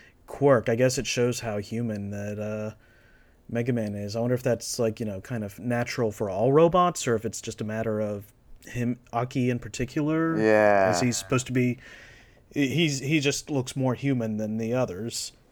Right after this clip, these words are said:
Speaker 2: Right.
Speaker 1: So it, it just kinda makes you wonder, like, you know,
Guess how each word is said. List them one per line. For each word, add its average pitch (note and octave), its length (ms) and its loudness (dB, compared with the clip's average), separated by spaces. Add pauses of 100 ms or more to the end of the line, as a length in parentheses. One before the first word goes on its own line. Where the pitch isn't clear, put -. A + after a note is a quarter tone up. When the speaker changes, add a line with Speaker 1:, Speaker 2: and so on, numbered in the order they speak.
(260)
Speaker 2:
Right. F#2 360 0 (380)
Speaker 1:
So A2 400 -10
it, B2 280 -2
it E3 80 4
just C#3 180 -2
kinda D#3+ 140 2
makes D3 220 -2
you C#3 60 0
wonder, B2 320 2
like, A2+ 220 -2
you A2+ 60 -6
know, A2 200 -6